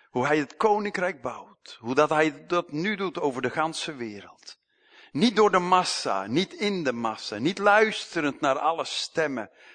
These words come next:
van de media en alles wat er gezegd wordt over hem en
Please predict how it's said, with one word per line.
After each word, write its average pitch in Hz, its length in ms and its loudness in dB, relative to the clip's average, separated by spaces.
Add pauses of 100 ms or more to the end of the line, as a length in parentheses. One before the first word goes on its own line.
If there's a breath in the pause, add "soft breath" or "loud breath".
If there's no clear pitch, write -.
(100)
van 127 220 -4
de 120 60 -2
media 123 760 0
en 113 300 -6
alles 233 680 2
wat 165 300 -2
er 147 220 -4 (380 loud breath)
gezegd - 600 -4
wordt 110 320 -12
over 143 420 2
hem 120 440 -6 (580 loud breath)
en 104 500 -8